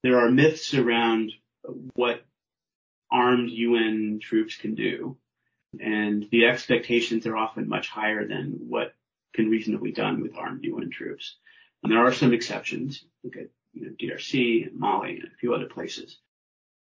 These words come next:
But the vast majority of U N missions do not have armed, blue helmeted U N troops.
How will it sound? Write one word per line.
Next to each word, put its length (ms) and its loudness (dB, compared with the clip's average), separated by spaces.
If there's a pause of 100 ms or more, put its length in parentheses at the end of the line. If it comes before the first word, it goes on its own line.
But 140 -6
the 100 -6
vast 320 4
majority 500 4
of 60 -10
U 240 0
N 140 -6
missions 420 -6 (400)
do 100 4
not 280 6
have 280 -4 (260)
armed, 460 2 (580)
blue 240 2
helmeted 540 -4 (280)
U 240 2
N 120 -8
troops. 460 -12